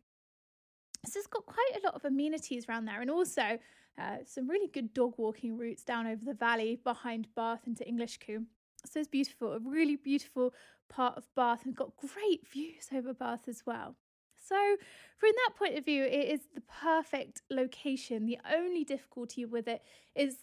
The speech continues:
that the driveway comes out onto a T-junction, <laughs> which isn't ideal, but that was given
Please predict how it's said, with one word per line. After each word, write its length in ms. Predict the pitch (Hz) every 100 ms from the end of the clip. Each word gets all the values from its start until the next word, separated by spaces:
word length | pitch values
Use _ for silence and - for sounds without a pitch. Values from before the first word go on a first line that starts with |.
| -
that 200 | 269 -
the 80 | 254
driveway 520 | 233 277 277 277 262
comes 420 | 254 - 269 262
out 260 | 262 254 -
onto 240 | 233 233
a 40 | 254
T-junction, 920 | - 269 233 - - 240 - 262 247 _ _
<laughs> 220 | - _
which 160 | 302 311
isn't 320 | 403 339 240 -
ideal, 800 | 254 254 220 285 285 254 247 233
but 180 | 240 247
that 180 | 262 254
was 300 | 247 226 - _ _ _ _ _ _ _ -
given 360 | 254 247 226